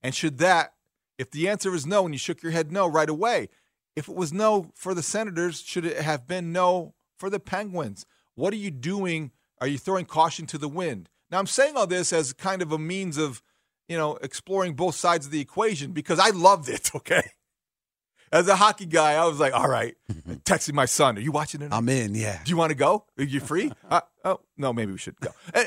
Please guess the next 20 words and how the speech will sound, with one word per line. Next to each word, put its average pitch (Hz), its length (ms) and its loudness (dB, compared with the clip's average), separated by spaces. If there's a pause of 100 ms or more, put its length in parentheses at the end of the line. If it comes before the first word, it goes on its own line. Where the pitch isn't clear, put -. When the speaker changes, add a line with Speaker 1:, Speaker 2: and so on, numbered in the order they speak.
Speaker 1:
but 202 220 2
I 175 100 8
was 196 160 2
into 214 320 2
it, - 160 -4 (800)
right? 220 280 2
Hockey 226 300 -4
people 202 320 -10
were 202 160 0
into 311 400 -4
it. 139 180 0 (760)
But 185 180 -4
then 233 140 2
I'm 220 80 -4
thinking 202 360 -8
as 190 160 -4
a 180 140 -4 (300)
parent, 196 480 0
as 147 200 -2
a 135 200 -6